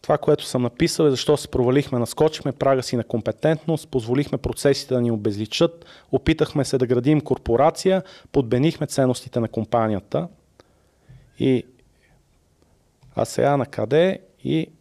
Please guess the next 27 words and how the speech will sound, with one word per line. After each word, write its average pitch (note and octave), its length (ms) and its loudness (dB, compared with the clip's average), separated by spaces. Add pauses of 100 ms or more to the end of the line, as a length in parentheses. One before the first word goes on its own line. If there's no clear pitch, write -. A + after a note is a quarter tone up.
лека C#3+ 300 0
импресия B2+ 480 -2
в - 80 -16
черно. G#2+ 420 0 (1080)
Всяка D#3 340 0
прилика D3+ 600 0
с - 120 -16
действителни B2+ 540 0
лица A#2+ 300 2
и C3+ 40 2
събития E3+ 680 -2 (120)
не C#3+ 160 2
е C#3+ 60 2
случайна D3+ 520 0
и C#3 40 0
е C3 40 0
преднамерена. A#2 680 0 (1120)
Изготвянето C#3+ 600 2
на B2+ 80 -2
тази D3 260 2
презентация C3 600 0
трябваше C#3+ 360 2
да A#2+ 60 -14
протече A#2 420 -2
така. A2+ 380 -4 (1080)
Ден F#3 240 4
първи. C3 400 2